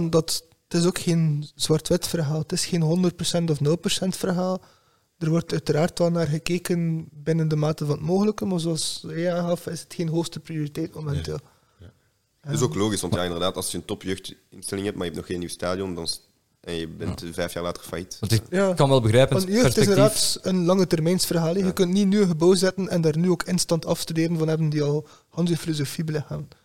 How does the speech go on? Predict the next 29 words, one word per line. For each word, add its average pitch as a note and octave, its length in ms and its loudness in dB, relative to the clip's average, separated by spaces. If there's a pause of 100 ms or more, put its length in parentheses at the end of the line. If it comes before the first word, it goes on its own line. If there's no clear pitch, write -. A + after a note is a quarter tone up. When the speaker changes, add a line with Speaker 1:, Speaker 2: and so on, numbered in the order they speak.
(320)
Speaker 1:
Ehm, D3 460 -2
daar D3+ 220 2
moet E3 200 0
veel D#3+ 340 0
tijd D#3 300 -2
aan. D3+ 180 0 (260)
Speaker 2:
Nee, A#2 120 4
maar G#2+ 80 4
ik G2 40 0
kan A2 140 4
wel G#2 140 6
het F2 200 0
perspectief G#2+ 420 0
van A#2 100 2
een F#2 100 4
buitenstaander A2+ 540 4
zoals F#2+ 240 4
Arne G2 340 2
begrijpen, F#2 440 4
die F2+ 80 0
zegt, G2 200 0
ja, F2+ 120 4
ze E2 60 0
Speaker 1:
Mhm. E2 100 4
Speaker 2:
pakken F2+ 180 2
hun F2 100 2
jeugd F#2+ 160 2
niet F#2 120 2
serieus. F2+ 460 0